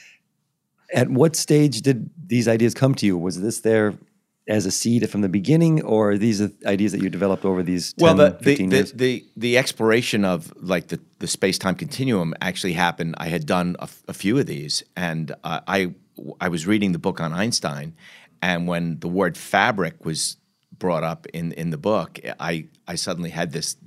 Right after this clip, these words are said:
Speaker 2: light went on in my head because I see time as a grid like that, like a fabric.
Speaker 1: Wrinkle in
Speaker 2: And
Speaker 1: time,
Speaker 2: a
Speaker 1: huh?
Speaker 2: wrinkle in ti-,
Speaker 1: Yeah.
Speaker 2: so I was almost, um, in a strange way, intuitively just seeing it that way. I was seeing time that way in my photographs. And then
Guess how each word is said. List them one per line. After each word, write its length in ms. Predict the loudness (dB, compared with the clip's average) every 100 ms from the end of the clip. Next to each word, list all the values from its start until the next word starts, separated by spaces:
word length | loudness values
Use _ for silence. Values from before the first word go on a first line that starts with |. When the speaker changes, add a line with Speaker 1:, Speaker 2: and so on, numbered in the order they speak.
| -20 -16
Speaker 2:
light 260 | -2 0 0
went 160 | -4
on 80 | -6
in 60 | -6
my 100 | -8
head 180 | -8 -8
because 340 | -6 -4 -4 -8 -20 -6
I 160 | 0 2
see 220 | 2 -2
time 320 | -4 -4 -4
as 100 | -6
a 60 | -8
grid 460 | -6 -4 -4 -6 -14 _
like 200 | -18 -16
that, 260 | -16 -18 -20 _ -20 -16
like 180 | -12 -10
a 40 | -10
fabric. 580 | -6 -4 -4 -8 -14 -14
Speaker 1:
Wrinkle 240 | -10 -6
in 80 | 0
Speaker 2:
And 100 | 2
Speaker 1:
time, 160 | 2 2
Speaker 2:
a 20 |
Speaker 1:
huh? 40 |
Speaker 2:
wrinkle 280 | 2 2 0
in 80 | -4
ti-, 80 | -2
Speaker 1:
Yeah. 80 | 2
Speaker 2:
so 240 | 4 4 0 -2 2
I 140 | 4
was 180 | 4 2 2
almost, 480 | 2 4 2 0 -4 -2
um, 340 | 0 0 -4 -4
in 140 | -2
a 20 | -2
strange 380 | 0 0 2
way, 120 | 0 -2
intuitively 600 | -2 -4 -4 0 0 0
just 480 | -2 -2 -4 -8 -16
seeing 520 | -10 -4 0 2 2
it 140 | -2 -6
that 220 | -10 -8
way. 80 | -2
I 100 | 0
was 160 | 0
seeing 540 | 0 0 0 2 0 -2 -12 -20 _ _ _ -6
time 300 | 0 2 2
that 200 | -2 -4
way 280 | -6 -4
in 100 | -4
my 140 | -4 -2
photographs. 560 | 0 0 0 -2 -2
And 100 | 0
then 240 | 0 0